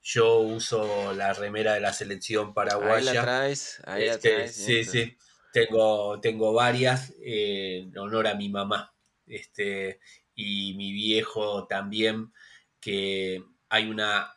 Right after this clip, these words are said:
Speaker 1: acepción, eh, que se dice curepiguayo, que es el argentino que se reconoce como paraguayo, este, porque es
Speaker 2: Órale.
Speaker 1: hijo de todo.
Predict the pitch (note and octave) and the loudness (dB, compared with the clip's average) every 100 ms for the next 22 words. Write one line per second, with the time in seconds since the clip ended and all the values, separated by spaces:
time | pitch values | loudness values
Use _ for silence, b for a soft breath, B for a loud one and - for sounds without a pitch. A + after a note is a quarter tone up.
0 | _ _ _ _ - G#2 - G#2+ G2+ - | _ _ _ _ -8 -6 -4 -4 -6 -8
1 | A2+ A2+ A2+ A2 G#2 G2+ _ b b b | 0 2 2 -2 -6 -10 _ b b b
2 | b - G#2 G2+ G2 F#2+ F#2 F2+ G2 F#2 | b -10 -4 -2 -2 -4 -6 -8 -10 -10
3 | - G2 F#2+ G#2+ G#2+ G2+ - G#2+ G2+ F#2+ | -6 -6 -6 -8 -6 -6 -6 -4 -4 -4
4 | G2+ G#2 A2+ A#2 - A#2 A2+ - F2+ F#2 | -6 0 0 0 -2 -4 -4 -10 -8 -6
5 | F2+ F#2 G2+ G2+ G#2+ F#2+ F#2+ F2+ F#2 - | -4 -2 -4 -4 -6 -8 -10 -12 -14 -20
6 | _ _ _ _ _ _ - G#2 - G#2 | _ _ _ _ _ _ -8 -6 -4 -6
7 | F#2+ A2+ A2 G2+ - G2 F#2+ F#2 F2+ F#2+ | -4 -6 -4 -6 -8 -8 -6 -6 -6 -10
8 | F#2 G2 G#2 G#2 G2 F#2+ F2+ G2 F#2+ F#2+ | -10 -10 -8 -8 -8 -8 -6 -4 -4 -2
9 | G2 F2 - F#2 _ _ _ G2+ - - | -2 -4 -6 -12 _ _ _ -20 -18 -12
10 | F#2+ F2+ F#2 - G2+ B2+ G2 E2+ E2 D2+ | -12 -10 -12 -8 -4 -2 -4 -4 -4 -4
11 | - G#2+ G#2 A2 A2+ A2+ G#2+ G2 A2+ G2+ | -4 -4 0 2 4 4 2 0 0 0